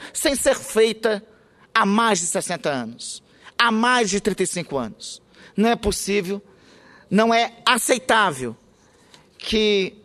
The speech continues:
mais de dez mil pessoas, mais de vinte mil pessoas passem as dificuldades que a população de Oia-, de Oiapoque tem passado e estão passando. Diante disso, senhor presidente, na próxima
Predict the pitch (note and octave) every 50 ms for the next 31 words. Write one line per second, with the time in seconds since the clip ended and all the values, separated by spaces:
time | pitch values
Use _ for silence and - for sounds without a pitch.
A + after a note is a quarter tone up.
0 | _ _ _ _ - - F#3 G#3+ B3 B3+ C4 C4 G#3+ F3+ A#3 G3+ F3+ B3 B3+ B3
1 | G#3 F3 F#3 G3+ B3+ C#4+ G3+ A#3+ A#3+ G#3+ - - - F#3 F3 D3+ C#3 B2+ B2 -
2 | - - - _ - - - - - G3 G#3+ G3+ D#3 D#3+ F3+ D#3+ E3+ B3+ C#4+ -
3 | B3 A3 A3+ A3+ A3 G#3 G3 - - - F3+ F3+ F3+ F3+ F3 - - - - -
4 | - - - - - _ - - G3+ G3 F#3 - - F#3+ F3 D#3 D3+ F#3 - -
5 | G#3+ - G#3+ G3+ D#3+ E3 D#3+ D#3+ D3+ D#3 - - - - - - - - - -
6 | F#3+ F3+ F3 E3 - F3+ D#3+ D#3 C#3+ - - D#3 D3+ D#3 D3+ - - - - -
7 | - - - E3+ F3+ E3+ D#3 D3 - - - E3 C#3+ F#3+ F#3+ F3+ E3+ D3+ - -
8 | D3 D3 C#3+ C#3 - - C#3+ - _ _ _ _ _ - G3+ G3 - F#3 E3 C#3+
9 | - - D#3 C#3+ C#3+ C#3+ C3+ D3 - - - - - - D#3+ E3 - - E3+ C#3+
10 | B2 D3 C3+ - - - A#2 A2+ A#2 - - - _ _ _ - - - - -
11 | - - - G3+ A3 A3 F#3+ F#3+ E3+ G#3+ G3+ F#3 - - F3 C#3 C#3+ D3+ D3+ C3+
12 | C3 C#3 C3+ A#2+ - - - - - _ _ _ _ - - - - _ - -
13 | D#3+ - - F#3 G#3 G#3 G3+ G3 - G#3+ G3+ G3+ G3 F#3+